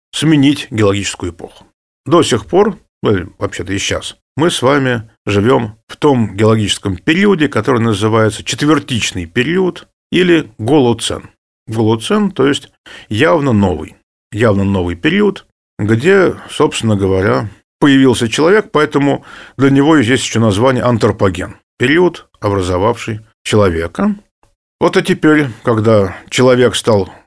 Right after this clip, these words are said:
важной геологической силой, нужно поменять название и назвать его уже не антропоген, а антропоцен. И начались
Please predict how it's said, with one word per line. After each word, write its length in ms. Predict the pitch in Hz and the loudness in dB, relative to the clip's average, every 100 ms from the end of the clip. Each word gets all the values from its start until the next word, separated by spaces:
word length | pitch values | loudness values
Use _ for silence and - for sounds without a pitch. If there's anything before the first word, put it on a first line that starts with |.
| - | -16
важной 520 | 95 131 120 98 90 | -2 0 2 0 -2
геологической 600 | 92 98 98 90 - 107 | 0 -2 -2 -6 -6 -4
силой, 500 | 98 - 95 113 156 117 _ _ _ - | -2 -2 -4 -4 -6 -12 _ _ _ -6
нужно 580 | 117 160 139 143 135 - _ _ | 0 0 0 -4 -4 -10 _ _
поменять 600 | 139 147 139 104 82 - | 2 4 4 2 -2 -6
название 720 | 101 85 85 82 87 117 156 - _ | -6 -4 -4 -6 -6 -8 -8 -12 _
и 80 | - | -2
назвать 420 | 120 110 139 147 | 2 2 2 2
его 220 | 135 127 123 | 0 2 0
уже 220 | 104 110 | 0 0
не 420 | 104 113 104 92 _ _ - | 0 0 0 -4 _ _ -4
антропоген, 960 | 123 110 117 101 120 117 127 120 87 82 _ _ _ | -2 0 2 2 2 0 0 0 -2 -10 _ _ _
а 280 | - 107 107 | -8 -6 -2
антропоцен. 720 | 117 117 110 107 107 - 80 - _ _ - | 0 0 -2 0 -4 -4 -10 -14 _ _ -6
И 160 | 160 190 | 0 0
начались 600 | 165 - 107 131 - | 0 0 0 0 0